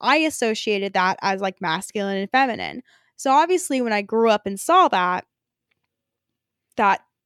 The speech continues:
there should be no labels to drinks. I don't know.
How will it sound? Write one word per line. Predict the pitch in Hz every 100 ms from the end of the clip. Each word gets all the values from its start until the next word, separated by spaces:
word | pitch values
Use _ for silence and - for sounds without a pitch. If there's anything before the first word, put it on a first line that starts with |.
| -
there | 196
should | 202 285
be | 330 359
no | 254
labels | 190 190 180 180 196 - -
to | - 185 170
drinks. | - - 175 - 254 - - - _ _ _ _ _ _ _ _ _ _ -
I | 262
don't | 233
know. | 185